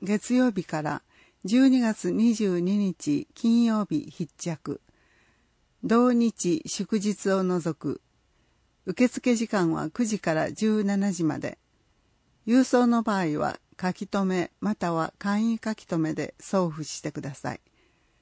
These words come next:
最低売却価格、四十四万五千五百円税込み。その他、名義変更料と入会経費は別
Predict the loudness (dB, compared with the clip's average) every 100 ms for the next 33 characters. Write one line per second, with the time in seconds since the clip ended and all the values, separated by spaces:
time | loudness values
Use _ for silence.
0 | _ _ _ _ _ -6 0 2 2 2
1 | 2 2 0 0 -4 -6 -8 -6 -4 -6
2 | -8 -12 -12 _ _ _ _ 0 4 4
3 | 2 0 0 0 -2 -2 -2 -4 -8 _
4 | -4 -4 0 0 0 -2 -4 -6 -4 -4
5 | -4 -8 -14 _ -4 -2 -2 -4 -2 -2
6 | -4 -8 _ _ _ _ _ _ _ _
7 | _ _ _ -2 2 2 2 0 -2 -6
8 | _ 0 2 4 4 4 2 0 0 0
9 | 0 -2 -2 -4 -4 -8 _ _ _ 2
10 | 4 4 2 0 0 0 0 0 -2 -4
11 | -4 -10 _ _ _ -2 -2